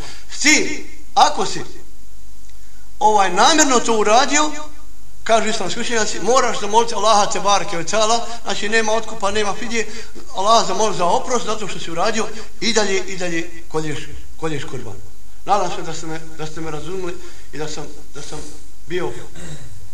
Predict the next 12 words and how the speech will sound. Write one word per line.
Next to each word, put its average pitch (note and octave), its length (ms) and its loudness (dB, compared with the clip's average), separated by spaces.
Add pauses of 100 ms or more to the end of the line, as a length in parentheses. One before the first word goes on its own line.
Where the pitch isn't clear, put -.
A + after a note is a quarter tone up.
(120)
bio D3+ 200 0
jasan. - 220 -2 (360)
Allaha G3 360 0
te - 140 -2
bareke F3+ 400 2
ve D#3 120 -2
taala F#3 240 0
molim F3 340 -2 (800)
da D#3+ 100 0
nam E3+ 140 0
oprosti F#3+ 420 0
grijehe. F3+ 440 2